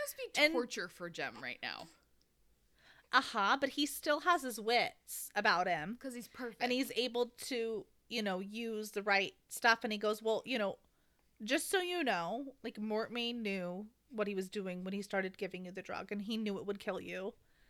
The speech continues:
Speaker 1: Mm-hmm.
Speaker 2: And now that I've planted that little nugget of information in your noggin, you should know, like, that Mortmain isn't owed your secrecy, and that you should tell us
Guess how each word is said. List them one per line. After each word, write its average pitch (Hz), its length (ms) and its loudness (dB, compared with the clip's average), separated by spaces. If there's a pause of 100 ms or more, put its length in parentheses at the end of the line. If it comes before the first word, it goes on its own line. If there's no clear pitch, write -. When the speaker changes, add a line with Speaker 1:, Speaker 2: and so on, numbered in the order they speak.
(180)
Speaker 1:
Mm-hmm. 160 220 -12
Speaker 2:
And 220 460 2 (680)
now 240 240 8
that 269 140 4
I've 240 180 2
planted 240 340 0
that 214 180 4
little 240 200 -2
nugget 233 400 2
of 262 100 2
information 269 600 -4
in 269 80 -2
your 262 140 0
noggin, 262 500 2 (540)
you 247 120 2
should 240 280 -2 (140)
know, 214 340 6
like, 196 260 -4
that 180 220 0 (640)
Mortmain 208 460 2
isn't 196 300 -4
owed 196 240 0
your 175 100 -4
secrecy, 247 840 -6
and 196 280 0
that 190 200 2 (720)
you 226 160 -2
should 214 200 -2
tell 208 340 0
us 277 920 4